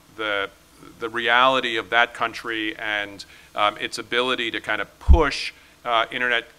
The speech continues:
uh, internet companies, particularly big internet companies, um, to take on, uh,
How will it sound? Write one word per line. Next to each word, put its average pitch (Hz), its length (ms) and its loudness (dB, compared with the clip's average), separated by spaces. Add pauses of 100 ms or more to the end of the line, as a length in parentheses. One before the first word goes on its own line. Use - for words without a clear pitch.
(140)
uh, 117 260 -10
internet 131 360 -2
companies, 113 380 -4
particularly 113 500 -8
big 127 320 -2
internet 113 360 -2
companies, 101 580 -10 (340)
um, 104 360 0
to - 140 -12
take 117 360 -2
on, 107 440 -2 (320)
uh, 92 300 -6